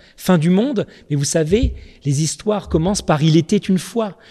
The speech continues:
car on ne sait la première fois d'une histoire que si cette histoire a déjà eu lieu et qu'on peut la raconter. On ne sait la première fois qu'au bout de toutes les autres fois,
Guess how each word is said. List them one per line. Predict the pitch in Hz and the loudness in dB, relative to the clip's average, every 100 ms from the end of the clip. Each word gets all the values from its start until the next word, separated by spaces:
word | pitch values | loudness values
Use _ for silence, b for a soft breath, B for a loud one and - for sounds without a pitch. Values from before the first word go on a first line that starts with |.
| B - | B -2
car | 175 | 0
on | 175 | 4
ne | 185 190 | 4 4
sait | - 262 | 4 2
la | 226 151 | 0 -2
première | - 220 196 185 | -2 0 0 -2
fois | - 226 196 | -4 -4 -2
d'une | 156 151 | -2 -4
histoire | - - 214 254 202 - | -4 -6 -6 -6 -10 -6
que | 175 | -4
si | - 202 | -2 -2
cette | 180 - | -4 -4
histoire | 156 233 196 | -8 -6 -4
a | 151 | -2
déjà | 147 196 196 233 | -2 -2 -2 -2
eu | 185 | -2
lieu | 170 196 175 B - | 2 2 2 B -6
et | |
qu'on | 147 151 | 0 0
peut | - 233 | 2 0
la | 175 | 0
raconter. | 131 131 139 - 127 B B B B | -2 -4 -6 -4 -6 B B B B
On | 156 | 4
ne | 180 | 4
sait | 180 233 | 4 2
la | 196 | 0
première | - - 175 175 | 0 0 2 0
fois | - - 254 247 b b b - | -4 -6 -6 -6 b b b 0
qu'au | 202 | 2
bout | 170 214 180 | 2 2 2
de | 160 | 0
toutes | - - 294 - | -4 -4 -4 -2
les | 190 165 139 | 0 2 2
autres | 143 - | -2 -2
fois, | 131 - 135 120 | -6 -6 -14 -14